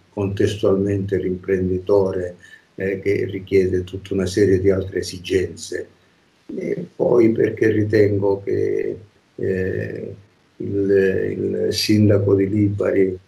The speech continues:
mm, dovrebbe essere una persona, eh, che abbia potuto, eh, vivere, eh, bene la sua giovinezza a Lipari,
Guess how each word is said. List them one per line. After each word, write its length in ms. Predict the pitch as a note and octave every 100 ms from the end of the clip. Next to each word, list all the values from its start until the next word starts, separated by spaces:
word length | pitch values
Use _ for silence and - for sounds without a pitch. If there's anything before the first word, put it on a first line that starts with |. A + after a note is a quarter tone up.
| _ _ -
mm, 400 | G2+ G2 F#2 F#2
dovrebbe 500 | F#2 F#2 G2 F#2+ G2 F#2+
essere 320 | - - G2
una 200 | F#2+ F2+
persona, 840 | G2 - - G2+ F#2+ F#2+ F#2+ F#2+ - _ _ _ -
eh, 380 | G2+ G2 F#2+ F#2+ G2+ G#2+ - - - - - _ - - - _ _
che 160 | _ B2
abbia 320 | A#2 A#2 A#2+
potuto, 920 | A#2 A#2+ - A#2+ A2 A2+ G#2+ G#2 G2+ - _ _
eh, 380 | - G#2+ A2+ A2+
vivere, 880 | G#2+ B2 B2+ A#2+ B2 A#2+ A#2+ A#2+ A2
eh, 200 | G#2 G#2+
bene 800 | G#2+ G#2 B2+ A#2+ G2+ F#2+ F2+ - _ _
la 120 | G2+ G2
sua 260 | - G2
giovinezza 880 | F#2+ G2 F#2 F#2 F#2+ F#2 - F2+ -
a 140 | G2 G2
Lipari, 760 | F#2+ G2 G#2+ G#2 F2+ F2+ E2+